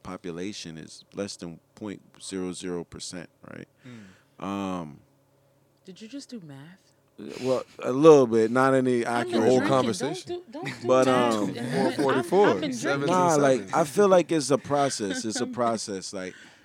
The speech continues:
Speaker 1: as
Speaker 3: I
Speaker 1: far as
Speaker 3: can't.
Speaker 1: having a popular song, production will help that for sure. Um,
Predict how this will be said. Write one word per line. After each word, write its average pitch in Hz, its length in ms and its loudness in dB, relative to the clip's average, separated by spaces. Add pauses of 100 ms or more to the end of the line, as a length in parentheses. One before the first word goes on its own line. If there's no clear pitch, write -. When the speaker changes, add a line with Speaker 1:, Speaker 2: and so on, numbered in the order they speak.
Speaker 1:
as 107 100 -8
Speaker 3:
I - 60 -10
Speaker 1:
far 147 200 2
as 139 120 0
Speaker 3:
can't. 139 120 -2
Speaker 1:
having 131 200 -2
a 110 60 -4
popular 120 500 -6
song, 113 420 -8
production 104 640 -8
will 110 100 -6
help 107 300 -6
that 107 240 -6
for 90 140 -12
sure. 107 440 -6 (500)
Um, 87 640 -10